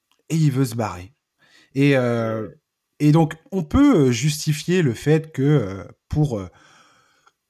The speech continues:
pour son envie personnelle, il a envie d'aller gagner un titre et que pour lui, ça se passe ailleurs. Ok, pourquoi pas, tu vois.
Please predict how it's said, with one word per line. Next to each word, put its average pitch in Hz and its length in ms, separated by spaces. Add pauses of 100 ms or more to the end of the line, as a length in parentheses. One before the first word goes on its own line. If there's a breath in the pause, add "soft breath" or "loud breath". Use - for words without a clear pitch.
(880)
pour 156 160
son 170 160
envie 170 240
personnelle, 175 540
il 139 120
a 127 60
envie 139 220
d'aller 143 200
gagner 147 280
un 143 100
titre 151 320
et 120 60
que 131 100
pour 127 220
lui, 156 100
ça 143 140
se - 60
passe 143 220
ailleurs. 147 380
Ok, 156 300
pourquoi 147 340
pas, 143 140
tu - 160
vois. - 160